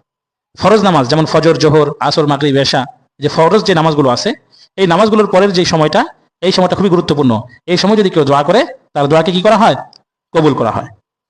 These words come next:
তিন নম্বর হচ্ছে সেজদায় গিয়ে দোয়া করা। তিন নম্বর কি? সেজদায় গিয়ে দোয়া করা। কোনো ব্যক্তি যদি সেজদায় পড়ে দোয়া করে, তার দোয়াকে কি করা হয়? কবুল করা হয়। চার নম্বর হচ্ছে আজান এবং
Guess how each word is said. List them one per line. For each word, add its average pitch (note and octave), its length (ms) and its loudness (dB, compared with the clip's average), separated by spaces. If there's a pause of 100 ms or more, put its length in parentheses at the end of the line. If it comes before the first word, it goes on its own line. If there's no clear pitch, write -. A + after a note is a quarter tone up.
(680)
তিন A3+ 160 4
নম্বর A3+ 140 4
হচ্ছে F3 260 0
সেজদায় F#3 440 0
গিয়ে E3 140 0
দোয়া C#3+ 140 2
করা। G#2+ 200 -4 (200)
তিন D#3 100 0
নম্বর F3+ 160 0
কি? D#3 300 -2 (1000)
সেজদায় G3+ 440 0
গিয়ে F#3 180 0
দোয়া C#3 140 0
করা। - 240 -8 (560)
কোনো F3 140 -2
ব্যক্তি G3 180 -2
যদি F3+ 180 0
সেজদায় F3+ 340 0
পড়ে - 160 0
দোয়া D3 180 0
করে, F#3 260 -2 (300)
তার D3+ 140 0
দোয়াকে E3 220 0
কি F3+ 80 -2
করা G3+ 180 0
হয়? E3 180 0 (500)
কবুল D#3+ 220 0
করা A#2 160 -4
হয়। - 160 -10 (880)
চার F#3+ 140 0
নম্বর G3 200 2
হচ্ছে E3 340 -2 (800)
আজান D#3 420 2
এবং F3+ 160 2